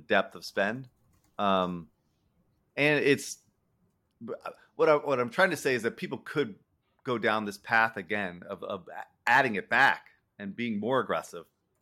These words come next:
and not less if, in, in desperation of trying to, like,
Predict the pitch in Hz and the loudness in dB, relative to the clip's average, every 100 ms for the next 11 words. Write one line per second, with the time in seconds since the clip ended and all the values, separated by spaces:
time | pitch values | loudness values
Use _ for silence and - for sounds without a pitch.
0 | _ _ _ _ _ - 110 107 95 104 | _ _ _ _ _ -14 -6 -2 0 6
1 | 110 - - _ - 107 - 113 110 107 | 6 4 -8 _ -14 -12 -6 -6 -6 -8
2 | 95 107 104 113 - 92 107 131 110 92 | -8 -8 -2 -4 -4 -2 0 0 -4 -6
3 | 90 - 110 107 98 90 90 | -8 -6 -2 -2 -2 -4 -4